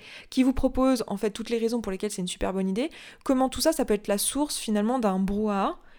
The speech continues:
qui vous maintient dans l'inaction et qui est à l'origine de votre procrastination très souvent pour vous lancer dans un projet. Et donc, est-ce que vous pouvez voir ici quel est l'intérêt de se poser et de faire cet exercice de se dire, « Ok,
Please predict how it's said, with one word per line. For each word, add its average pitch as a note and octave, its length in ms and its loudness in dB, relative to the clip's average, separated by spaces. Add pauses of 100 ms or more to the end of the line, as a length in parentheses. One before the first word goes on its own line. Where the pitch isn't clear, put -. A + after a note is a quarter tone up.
(140)
qui - 140 -2
vous A3 140 0
maintient B3 280 4
dans A#3 100 2
l'inaction G3 600 -2
et G#3 120 0
qui G#3+ 120 -2
est - 20 4
à G3+ 40 2
l'origine A3+ 400 0
de A3 80 6
votre G3 420 -2
procrastination G3+ 760 -4
très G3 140 -8
souvent A#3 260 -4
pour G#3+ 120 -6
vous F#3 140 -8
lancer F#3 240 -2
dans F#3 180 0
un F3 80 -2
projet. - 280 -10 (600)
Et G3+ 60 2
donc, A3 180 4 (240)
est-ce A3 100 2
que C#4 100 2
vous B3+ 120 4
pouvez A3+ 220 2
voir A#3 200 6
ici C#4 380 -2 (360)
quel C4 120 4
est B3+ 80 8
l'intérêt A#3+ 480 4
de G#3+ 80 0
se - 100 -2
poser A3+ 460 0
et - 20 0
de F#3 60 -4
faire C4+ 160 -2
cet A3+ 140 -2
exercice G3+ 400 -4
de A3+ 40 -4
se G#3 120 -6
dire, « G#3+ 180 -2
Ok, - 160 -6